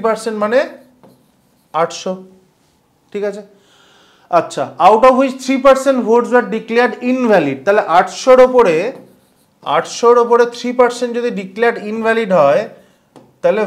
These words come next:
ভ্যালিড ভোট কত হবে? ভ্যালিড ভোট হয়ে যাবে আটশো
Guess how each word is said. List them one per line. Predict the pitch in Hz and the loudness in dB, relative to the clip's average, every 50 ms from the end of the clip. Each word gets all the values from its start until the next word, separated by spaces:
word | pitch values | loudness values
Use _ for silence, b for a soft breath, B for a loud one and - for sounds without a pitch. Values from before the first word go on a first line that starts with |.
| 143 127 | -4 -2
ভ্যালিড | 151 147 160 190 208 208 190 185 | 0 0 0 0 -2 -4 -6 -2
ভোট | 202 214 214 - - | -2 -2 -4 -2 -2
কত | 196 196 208 208 196 | -2 -2 0 0 0
হবে? | 196 190 208 226 233 226 - _ _ _ _ - _ _ _ _ - _ _ 131 | 0 -2 -2 -6 -8 -10 -16 _ _ _ _ -20 _ _ _ _ -20 _ _ -4
ভ্যালিড | 139 139 151 175 180 175 180 | -2 -2 -2 -2 -6 -4 -4
ভোট | 190 180 185 | -2 -2 -2
হয়ে | 180 185 190 | 0 0 0
যাবে | 185 190 180 160 147 | 0 2 2 2 2
আটশো | 143 135 - - - - 185 196 | 0 -2 -6 -14 -10 -6 -4 -2